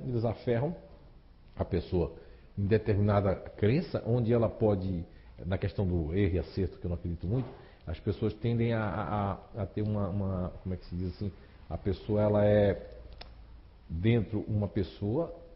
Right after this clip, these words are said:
fora ela é outra, mas quem ela é, ou de dentro ou de fora, né, da, das igrejas. Então,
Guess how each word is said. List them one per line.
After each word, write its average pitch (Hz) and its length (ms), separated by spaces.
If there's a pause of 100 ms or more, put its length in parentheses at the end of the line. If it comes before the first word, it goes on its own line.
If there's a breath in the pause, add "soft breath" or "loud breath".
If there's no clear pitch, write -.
(260)
fora 110 220
ela 101 120
é 95 40
outra, 117 380
mas 123 160
quem 170 200
ela 113 200
é, 80 180
ou 95 100
de 92 100
dentro 107 340
ou 92 60
de 85 80
fora, 85 340
né, 101 240
da, 95 200
das 90 200
igrejas. 85 440
Então, 98 320